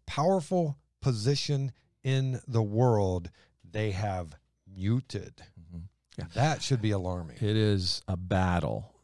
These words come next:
Speaker 2: that is on, and it is in our face, and we're all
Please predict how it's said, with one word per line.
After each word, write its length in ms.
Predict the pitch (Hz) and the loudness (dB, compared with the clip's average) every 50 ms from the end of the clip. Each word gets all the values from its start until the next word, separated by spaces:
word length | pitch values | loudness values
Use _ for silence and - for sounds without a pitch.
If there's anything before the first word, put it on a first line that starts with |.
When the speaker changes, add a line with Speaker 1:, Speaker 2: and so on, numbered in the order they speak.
| _ _ _ _ _ - | _ _ _ _ _ -10
Speaker 2:
that 360 | 101 87 85 85 80 80 - - | -8 -4 -2 -2 -2 -2 -4 -4
is 220 | - 80 76 76 - - | -4 -4 -4 -6 -6 -4
on, 480 | - 76 78 71 62 58 58 55 - - - _ - | -4 -2 -2 -4 -6 -6 -8 -10 -12 -14 -14 _ -6
and 180 | 95 87 85 82 | -4 -2 -2 -2
it 120 | 80 80 | -2 -2
is 260 | 82 80 82 87 - - | -2 -2 -4 -4 -4 -2
in 140 | 104 95 92 | 0 0 2
our 140 | 90 90 87 | 0 0 -2
face, 480 | - - 85 80 78 80 - - - - - | -2 -2 -2 -2 -2 -2 -2 -4 -4 -4 -2
and 160 | 90 85 85 | -2 0 0
we're 180 | 82 80 76 - | 2 0 0 0
all 580 | - 95 95 95 95 98 95 95 92 92 92 | 0 2 2 4 4 4 4 4 2 0 -2